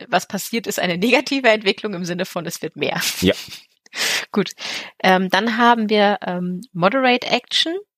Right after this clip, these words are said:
Speaker 1: also wi-, wo wirklich wenig passiert. Das, ja, ist das zweite Szenario, da passiert anfangs nicht, nicht viel. Es, äh,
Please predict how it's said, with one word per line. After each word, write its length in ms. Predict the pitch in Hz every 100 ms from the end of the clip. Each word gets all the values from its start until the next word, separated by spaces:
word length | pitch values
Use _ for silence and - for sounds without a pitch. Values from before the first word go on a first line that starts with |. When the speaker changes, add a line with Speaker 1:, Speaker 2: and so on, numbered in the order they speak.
| _
Speaker 1:
also 260 | 170 170 170 - _
wi-, 120 | - -
wo 120 | 170 175
wirklich 320 | 185 180 160
wenig 380 | 185 233 240 - _
passiert. 580 | - 214 - 233 277 277 - -
Das, 500 | 175 - - - - _ _ _ _ _
ja, 280 | 160 156 - - -
ist 420 | 170 - - -
das 220 | 175 -
zweite 280 | - 175 202
Szenario, 520 | - 190 190 196 190
da 120 | 185
passiert 360 | 180 - 190 -
anfangs 540 | 180 190 208 190 - -
nicht, 600 | 180 - 202 - - - -
nicht 360 | - - 214 -
viel. 640 | - 240 233 277 277 269
Es, 360 | - 214 - -
äh, 180 | -